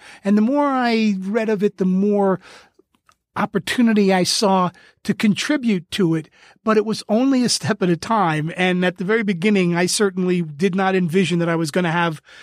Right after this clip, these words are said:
a podcast and a website and, uh, be writing a book about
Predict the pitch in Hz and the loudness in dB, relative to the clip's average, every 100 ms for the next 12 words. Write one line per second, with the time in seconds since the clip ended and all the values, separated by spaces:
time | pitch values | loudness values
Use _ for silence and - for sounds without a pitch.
0 | - - _ - 190 151 - - 185 175 | -20 -20 _ -14 -10 -10 -8 -2 0 0
1 | 185 185 180 - 170 170 185 160 - 180 | 0 0 0 0 0 2 0 0 0 2
2 | 170 175 170 170 175 165 180 175 196 156 | 4 4 2 2 2 2 -2 -2 -4 -4
3 | 180 165 160 160 165 165 180 214 214 160 | -4 -2 -2 -2 -6 -10 -16 -8 -6 0
4 | 202 180 190 190 180 165 190 160 - - | 0 2 2 2 2 2 2 0 -6 -20
5 | - - 170 170 160 165 | -20 -6 -2 0 2 0